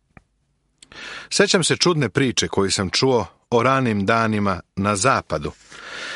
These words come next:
kada su jednog čoveka zamolili da kaže nešto pre nego što je bio obešen radi počinjenog ubistva. A on je rekao:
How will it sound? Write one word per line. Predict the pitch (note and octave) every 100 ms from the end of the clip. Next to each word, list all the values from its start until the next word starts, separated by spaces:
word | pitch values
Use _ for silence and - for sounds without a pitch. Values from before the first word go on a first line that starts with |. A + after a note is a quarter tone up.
| - -
kada | C3+ C3+
su | -
jednog | F3 G3
čoveka | - F3+ F#3+ E3+
zamolili | C3+ C#3 C#3+ F3 F3
da | C3+ B2+
kaže | F3+ F3 C#3+ A#2
nešto | C#3 F#3 - E3+ B2 - -
pre | D#3+ F#3 C#3+
nego | A2 G2
što | -
je | G#2+
bio | A2+ G#2
obešen | G2 A#2+ - C#3+ D3 _ _ _ -
radi | G2 G#2 A2
počinjenog | - F#2 G#2 F#2+ F2+
ubistva. | F2 F#2 F#2 - - - _ -
A | G2+
on | A2+
je | A2+
rekao: | A2+ C3+ C3